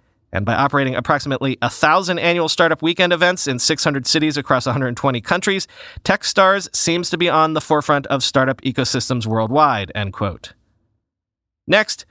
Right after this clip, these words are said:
workplace collaboration platform Monday dot com is advertising all over the New York City subway,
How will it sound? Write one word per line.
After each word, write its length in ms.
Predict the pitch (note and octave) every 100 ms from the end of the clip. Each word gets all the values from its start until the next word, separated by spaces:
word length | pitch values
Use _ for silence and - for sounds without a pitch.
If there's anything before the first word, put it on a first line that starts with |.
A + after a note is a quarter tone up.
| _ _ _ _ _ _ _ -
workplace 640 | D3 A#3 - A3+ A3 -
collaboration 680 | - F#3+ G3 F#3+ F#3+ F#3 F#3+
platform 500 | F#3 F3+ - F3+ E3+
Monday 440 | C#3+ D#3+ G#3 G3
dot 280 | F3 F3 D#3+
com 540 | - F3 E3 F3 A#3 A3 _ _ _ _ _ _ _ - -
is 180 | A2 F2+
advertising 560 | G2+ G#2+ G#2 A#2+ A#2
all 180 | A2 B2
over 200 | A#2+ A#2+
the 80 | A#2
New 80 | A#2
York 180 | A#2
City 220 | - A#2+ A2+
subway, 480 | C#3+ A2 B2 F#3